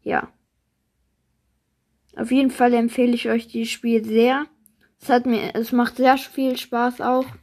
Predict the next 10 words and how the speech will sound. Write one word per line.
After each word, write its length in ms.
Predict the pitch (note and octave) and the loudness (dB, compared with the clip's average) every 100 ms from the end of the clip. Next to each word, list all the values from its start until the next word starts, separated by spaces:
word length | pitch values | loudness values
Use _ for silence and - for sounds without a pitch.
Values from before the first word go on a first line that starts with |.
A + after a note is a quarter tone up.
| _ _ _ _ _ _ _ _ _ _ _ _ _ _ _ _ _ _ _ | _ _ _ _ _ _ _ _ _ _ _ _ _ _ _ _ _ _ _
Vielleicht 320 | A#3+ B3+ C#4 | 2 4 4
jetzt 200 | C#4+ C#4 | -2 -2
nicht 200 | D4 - | -4 -2
unbedingt 680 | C4+ C#4+ C#4 C4 C#4 C#4 - | 0 2 2 2 -2 -2 -2
das 220 | C#4 C4 | -2 0
Multiplayer-Spiel, 1160 | B3+ C4 D4+ D#4 C#4 - C#4+ C#4+ C#4+ - C#4 C#4+ | 0 2 2 2 0 -2 -2 -2 -2 -6 -6 -6
kann 200 | - F#3+ | -6 -8
man 140 | F#3+ G3 | -4 -2
nämlich 340 | G#3+ A3+ - | -2 -4 -4
nicht. 400 | B3 C#4 - | -6 -6 -8